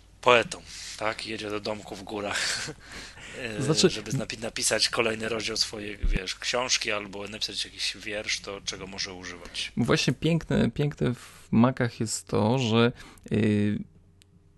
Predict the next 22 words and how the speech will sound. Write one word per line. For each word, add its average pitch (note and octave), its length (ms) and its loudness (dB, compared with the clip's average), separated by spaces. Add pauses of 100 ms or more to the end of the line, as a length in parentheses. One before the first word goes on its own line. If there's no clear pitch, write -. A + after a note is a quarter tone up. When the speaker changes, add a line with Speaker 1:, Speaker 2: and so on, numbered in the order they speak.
(320)
Speaker 2:
tworzone C#3+ 520 2
są C#3 260 0
aplikacje B2 760 2
przez, - 500 -6
y, - 680 -4
programistów A2+ 1120 2 (920)
i, A#2 340 6 (180)
y, A#2 180 4 (120)
one D3+ 220 8
nie D#3 120 4
muszą D#3+ 340 2
być B2+ 260 -2
jakimiś A#2 520 2
mega, B2 380 2
hiperwielkimi A#2 960 2
produktami. G#2+ 800 -2 (600)
Y, G#2+ 200 2 (320)
mimo D3+ 300 6
to F3 520 2 (340)
mają D3 440 2
swoich B2+ 560 0
odbiorców, A#2 880 2